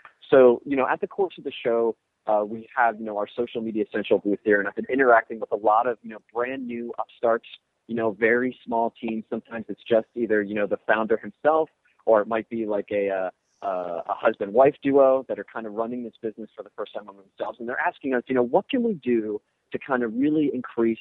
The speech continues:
you know, our, our social media presence? Like, how do I start interacting with my core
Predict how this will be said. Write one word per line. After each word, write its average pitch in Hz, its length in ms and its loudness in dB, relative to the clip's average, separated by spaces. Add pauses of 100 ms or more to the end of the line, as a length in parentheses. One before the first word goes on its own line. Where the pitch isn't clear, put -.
you 113 80 -4
know, 101 220 2
our, 98 260 2 (280)
our 104 140 2 (120)
social 127 300 0
media 110 260 0
presence? 87 540 -4
Like, 95 180 -4
how 180 140 4
do 196 120 2
I 147 120 0
start 117 340 -4
interacting 104 640 -10
with 104 240 -6
my 92 160 -14
core 123 580 -2